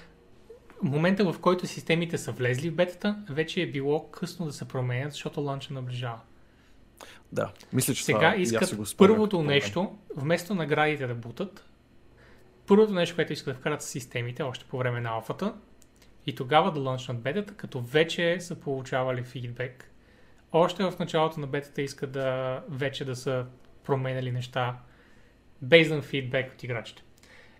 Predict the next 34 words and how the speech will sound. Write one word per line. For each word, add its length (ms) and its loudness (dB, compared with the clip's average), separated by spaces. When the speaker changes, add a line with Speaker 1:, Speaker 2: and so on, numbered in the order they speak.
Speaker 1:
Играчите, 400 4
разбира 240 4
се, 60 -2
са 100 -2
мега 460 6
скептични, 720 -6
защото 300 2
Blizzard 320 0
никога 340 0
не 80 -2
са 140 -2
правили 420 4
хубав 300 0
expansion, 580 -4
Legion. 440 -4
<coughs> 180 2
Ли-, 300 -6
явно 320 2
беше 380 -2
толкова 320 2
отдавна 340 0
Legion, 320 -2
че 100 -12
хората 220 -2
вече 180 -6
са 60 -14
забравили, 320 -2
че 120 -10
Blizzard 300 -8
могат 160 -4
да 80 -6
правят 240 -2
добри 220 -6
неща. 300 -4